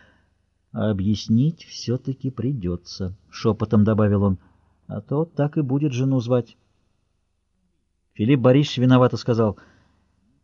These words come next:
«Я знаю, Тонечка на меня сердится,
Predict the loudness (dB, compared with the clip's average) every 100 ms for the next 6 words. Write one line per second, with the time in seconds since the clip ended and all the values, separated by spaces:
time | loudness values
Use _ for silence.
0 | _ _ _ _ _ -6 -4 -4 -2 -2
1 | -2 -4 -8 -14 _ _ _ _ 2 4
2 | 4 2 4 4 6 4 2 2 2 2
3 | -2 -4 -8 -8